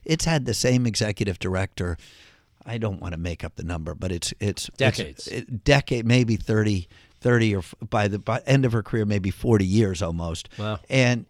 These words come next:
Speaker 1: she is just a force of nature, Ellen Futter. And, and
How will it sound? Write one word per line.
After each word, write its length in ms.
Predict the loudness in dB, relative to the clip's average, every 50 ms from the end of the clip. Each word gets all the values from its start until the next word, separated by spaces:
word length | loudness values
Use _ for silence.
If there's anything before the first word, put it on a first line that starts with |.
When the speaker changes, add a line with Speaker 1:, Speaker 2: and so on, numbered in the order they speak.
| _ -8
Speaker 1:
she 400 | -6 -4 0 2 4 4 4 2
is 340 | 0 0 0 0 0 0
just 380 | -2 -2 0 0 0 -2 -6 -6 -2
a 100 | -2 -2
force 560 | 0 -2 -8 -12 -10 -6 -4 -4 -4 -4 -4
of 160 | -4 -6 -6 -6
nature, 440 | -8 -6 -6 -6 -6 -6 -6 -6 -2
Ellen 280 | 0 0 2 2 0 -2
Futter. 420 | -2 -4 -4 -4 -4 -6 -6 -4
And, 160 | -4 -4 -6 -4
and 340 | 0 0 2 4 2 2 0